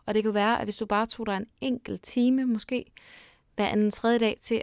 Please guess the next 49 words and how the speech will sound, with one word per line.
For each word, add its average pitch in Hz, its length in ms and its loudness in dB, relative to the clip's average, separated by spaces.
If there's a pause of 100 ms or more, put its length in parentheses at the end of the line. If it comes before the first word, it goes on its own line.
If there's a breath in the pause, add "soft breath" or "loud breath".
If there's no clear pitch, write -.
at - 320 -4
sige, 202 400 -2
"Nu 226 240 2
er - 60 -4
jeg 202 100 -2
sammen 208 220 0
med 185 120 0
min 180 180 -6
veninde," 190 460 0
selvom 202 300 -2
at 170 140 -4
jeg 175 80 -6
sidder 240 200 0
med 180 120 -2
den 175 120 -4
her 180 100 -2
eksamen, 180 580 -4 (120)
at 208 140 -4
du 208 60 -4
så 214 240 2 (440 loud breath)
vil 180 340 -2
få 220 140 -2
et 190 100 -2
meget 190 180 2
bedre 202 340 0
resultat, 190 460 -6
fordi - 400 -8
at - 80 -14
du 180 60 -6
vil 175 200 -8
trives 196 580 -4
igennem 180 240 -6
det 170 140 -10
her. 170 140 -8 (880 loud breath)
Jeg 240 100 0
tror 254 140 2
på, 233 160 2
at 196 100 0
vi 208 140 2
altid - 300 -2
kan 185 140 -8
finde 202 220 -2
en 202 80 -2
måde 190 360 0
at 180 360 -2 (340)
udleve 202 340 2
vores 175 240 -8
værdier 185 220 -2
på, - 240 2